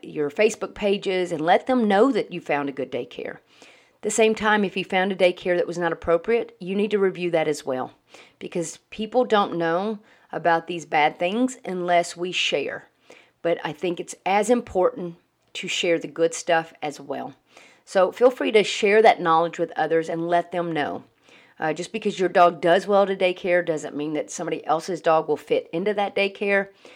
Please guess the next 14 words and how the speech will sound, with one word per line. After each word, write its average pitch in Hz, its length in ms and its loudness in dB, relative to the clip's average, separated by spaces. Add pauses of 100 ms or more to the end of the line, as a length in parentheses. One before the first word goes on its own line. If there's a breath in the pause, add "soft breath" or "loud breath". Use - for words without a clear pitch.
(220 loud breath)
but 165 180 2
you 175 80 -6
can 175 140 -6
at 127 80 -8
least 208 300 -4
give 185 220 4
them 175 200 -2
your 170 140 2
opinion 170 480 -4
on 151 180 -4
things 147 320 -4
like 139 220 -4
cleanliness, 185 720 -4 (280)
odor, 170 540 6